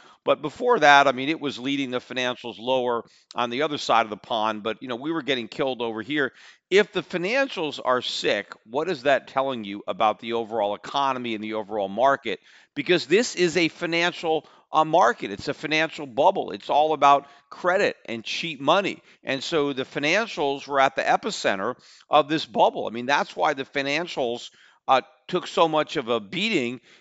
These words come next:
in two thousand and eight. I mean, that's why they had to be bailed out, uh, because they were extending all the credit, and they, of course, were the biggest casualties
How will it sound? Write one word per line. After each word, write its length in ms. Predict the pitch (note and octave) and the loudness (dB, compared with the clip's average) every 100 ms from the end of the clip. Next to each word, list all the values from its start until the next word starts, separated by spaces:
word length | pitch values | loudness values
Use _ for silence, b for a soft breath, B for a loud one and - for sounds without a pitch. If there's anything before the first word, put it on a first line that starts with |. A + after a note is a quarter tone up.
| _ | _
in 160 | C#3+ | -6
two 220 | C3 F3 D3+ | -4 -6 2
thousand 460 | D3+ C3+ C#3 D3 | 6 6 4 -2
and 100 | D3+ | 0
eight. 240 | G3+ A3+ F#2+ | 0 0 -4
I 40 | |
mean, 140 | A#2+ | -4
that's 260 | B2+ C#3+ - | 0 0 0
why 220 | C3 C3+ | 2 6
they 140 | C#3 C#3+ | 6 8
had 120 | C#3 | 6
to 80 | C3+ | 4
be 120 | C3 | -2
bailed 420 | G2+ C3 C#3 C#3 | 0 4 4 6
out, 380 | C3 F#3 B3 - b b _ | 4 4 2 -4 b b _
uh, 160 | G#2+ A2 | 0 2
because 420 | C3+ C3+ C#3 A2 | 0 0 0 0
they 300 | B2 C#3+ E3+ | 0 2 2
were 340 | D3+ C#3+ C#3+ | 2 2 0
extending 580 | C3 - - C#3 C#3+ D3 | -4 -8 -2 0 0 0
all 180 | B2+ B2+ | 0 0
the 100 | A#2+ | -2
credit, 480 | - - G2+ A#2+ C#3+ | -2 0 2 2 -2
and 180 | - A#2+ | -6 -4
they, 200 | A#2+ C3+ | 0 0
of 140 | C3 - | -2 -6
course, 360 | B2+ B2 B2+ | -8 -8 -8
were 80 | C3+ | -10
the 80 | A2+ | -10
biggest 420 | F2 B2 C3 - | -8 -8 -8 -12
casualties 800 | - F#2+ G#2 G2+ G2+ A#2 C#3+ D#3 | -4 -2 -2 -8 -14 -10 -10 -10